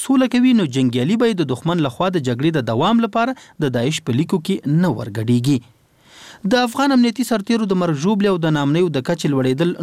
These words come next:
نور هغه دوه مسایل دي چې د کابل چاپ یو شمیر نورې ورځپاڼې ورته تم شوي دي. ملي ارمان خپلواکي ورځپاڼې په خپلې سرمقاله کې پوښتنه کړې،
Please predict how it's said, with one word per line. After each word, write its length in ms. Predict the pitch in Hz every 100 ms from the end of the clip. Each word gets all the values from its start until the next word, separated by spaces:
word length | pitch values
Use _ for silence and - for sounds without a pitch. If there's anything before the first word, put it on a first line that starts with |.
| 165
نور 180 | 247 196
هغه 200 | 202 190 160
دوه 100 | 190
مسایل 280 | 175 170 185 175
دي 60 | 165
چې 200 | 175 160
د 100 | 135 131
کابل 260 | 120 165 160
چاپ 220 | 170 156 151
یو 100 | 156
شمیر 240 | - 156 151
نورې 360 | 143 185 214 139
ورځپاڼې 440 | 123 117 185 185 113
ورته 240 | 110 120 -
تم 120 | 113 -
شوي 220 | 110 113
دي. 80 | 131 120 - _ - - - 202
ملي 200 | 208 220
ارمان 240 | 208 196
خپلواکي 400 | - 185 190 170
ورځپاڼې 480 | 175 160 180 180 170
په 80 | -
خپلې 260 | 175 170 160
سرمقاله 420 | 139 135 139 160
کې 160 | 151 131
پوښتنه 320 | - 190 196
کړې، 180 | 185